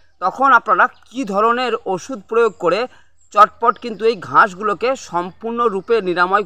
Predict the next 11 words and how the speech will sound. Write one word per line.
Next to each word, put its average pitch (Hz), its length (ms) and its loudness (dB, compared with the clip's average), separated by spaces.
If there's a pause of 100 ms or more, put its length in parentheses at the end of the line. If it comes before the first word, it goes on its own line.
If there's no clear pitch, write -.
করতে 170 280 -6
পারবেন 190 260 0 (400)
এবং 190 220 0 (480)
দীর্ঘমেয়াদীভাবেই 196 1000 0
করতে 226 260 0
পারবেন। 117 280 0 (880)
তো - 80 -20 (100)
প্রথমে 254 360 -2
আলোচনা 240 380 2
করি 214 140 -4 (200)
ঘাস 196 280 6